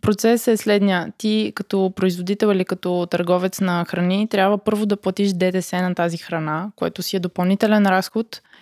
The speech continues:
И е абсурдно. Ти реално, за да изхвърлиш храната, не плащаш нищо. За да дариш, плащаш. Чисто финансово погледнато, ти е по-изгодно просто да изхвърлиш в контейнера.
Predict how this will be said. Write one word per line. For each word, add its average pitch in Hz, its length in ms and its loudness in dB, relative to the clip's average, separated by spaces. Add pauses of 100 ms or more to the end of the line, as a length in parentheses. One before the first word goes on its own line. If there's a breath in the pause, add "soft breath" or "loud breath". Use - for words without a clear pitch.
(120 soft breath)
И 214 220 2
е 214 60 2
абсурдно. 226 560 2
Ти 226 260 0 (120)
реално, 220 340 4
за 220 100 2
да 202 80 2
изхвърлиш 262 480 2
храната, 220 420 0
не 240 120 4
плащаш 226 440 0
нищо. 220 360 2
За 190 120 2
да 196 180 2
дариш, 226 260 2
плащаш. 208 580 0 (360 soft breath)
Чисто 240 340 0
финансово 220 640 4
погледнато, 196 720 0
ти 226 120 -6
е 233 40 0
по-изгодно 214 500 0
просто 220 320 -4
да 214 100 0
изхвърлиш 208 400 -2
в 202 140 -2
контейнера. 170 640 -2